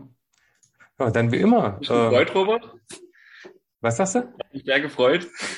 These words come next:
Speaker 1: Ja, mich auch. Dann wie immer, ich hoffe, euch hat's auch gefallen, hat euch auch was gebracht und ein bisschen Spaß gemacht. Und ansonsten bis zum nächsten Mal. Ciao.
Speaker 2: Ciao.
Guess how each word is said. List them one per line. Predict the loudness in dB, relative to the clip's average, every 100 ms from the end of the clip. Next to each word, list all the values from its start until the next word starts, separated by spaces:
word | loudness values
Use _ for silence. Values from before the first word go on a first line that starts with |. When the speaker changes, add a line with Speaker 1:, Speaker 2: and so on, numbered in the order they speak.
| -4
Speaker 1:
Ja, | 2 2 2 -2 -10 -20 _
mich | -6 -4
auch. | 0 0 0 -6 _ _ _ _
Dann | -4 -2 -2 -2
wie | 0
immer, | 2 0 -2
ich | -6
hoffe, | -4 -2 -4 -4
euch | -6
hat's | -6 -6
auch | -8 -4
gefallen, | -4 -2 -2 0 -2
hat | -4
euch | -6 -12
auch | -8
was | -8 -6
gebracht | -6 -4 -4 -6
und | -8
ein | -8
bisschen | -12 -6
Spaß | 0 0 2
gemacht. | 0 0 -6 _ _ _ _ _ _
Und | -2 2 4 4 2 0 -4
ansonsten | -6 -4 -6 -6 -4 0 0 -2
bis | -4 -6 -6
zum | -4 0
nächsten | 0 0 -2
Mal. | -2 -4 -8 -14 _ _ -6
Ciao. | -2 0 -2 -4 -12 _ _ _ _ -8
Speaker 2:
Ciao. | -2 0 0 -4